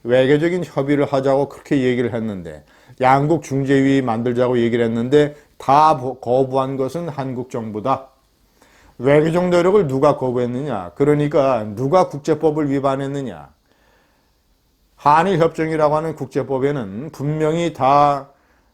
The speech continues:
이 청구권, 청구권 문제는 완전히, 완전하고 최종적으로 해결이 됐다. 분쟁 절차까지 명시가 되어 있는데 두 가지를 다 지키지 않은 한국이 국제법을 위반, 위반했느냐? 아니면, 아니면 일본이 위반했느냐?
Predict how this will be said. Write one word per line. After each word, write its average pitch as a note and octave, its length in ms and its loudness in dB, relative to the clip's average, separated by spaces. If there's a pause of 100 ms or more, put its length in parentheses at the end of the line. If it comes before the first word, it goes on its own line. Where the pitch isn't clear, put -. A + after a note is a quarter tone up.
(180)
이 A#2+ 100 -8
청구권, D3 960 -2
청구권 D3 580 -6
문제는 C#3+ 540 -4
완전히, F3 840 -2
완전하고 C#3 640 -2
최종적으로 B2+ 600 -4
해결이 A2+ 360 -4
됐다. G2 420 -10 (640)
분쟁 D#3+ 440 0
절차까지 D#3 640 0
명시가 B2+ 460 -4
되어 A#2 120 -4
있는데 G2+ 760 -8
두 D3+ 160 -4
가지를 F#3 380 4
다 G3+ 380 -6
지키지 D#3+ 480 -8
않은 E3+ 180 -4
한국이 D3 840 -2
국제법을 D3+ 640 -4
위반, B2+ 320 -2
위반했느냐? C3 800 -4 (200)
아니면, E3 840 0 (440)
아니면 C#3+ 400 0
일본이 C#3 460 -4
위반했느냐? A#2 760 -6